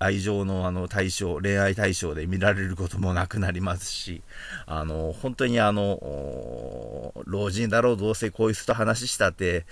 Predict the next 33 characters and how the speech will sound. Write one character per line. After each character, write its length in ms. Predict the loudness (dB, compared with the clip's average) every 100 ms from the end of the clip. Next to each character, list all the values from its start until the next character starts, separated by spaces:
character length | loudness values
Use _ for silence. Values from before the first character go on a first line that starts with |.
| -14 -14 -8
ろ 160 | -2 2
く 100 | 4
な 100 | 2
こ 100 | 2
と 140 | 2
ね 120 | 4
え 40 | 4
な 180 | 2 0
と、 200 | -4 -8 -8
あ 140 | -6
の、 80 | -2
昔 340 | 2 2 2
の 100 | 0
自 160 | 0 2
慢 180 | 2 4
話 280 | 2 2 0
か 80 |
な 120 | 0 0
ん 20 |
か 100 | 0
さ 140 | 0
れ 60 | 0
る 180 | -2 -2
に 60 |
違 160 | -2 -2
い 20 | 0 0
な 100 | 0
い 80 |
と 140 | -2 -8
言 140 | -8
っ 20 |
て 380 | -10 -12 -4 -2
ね、 100 | -2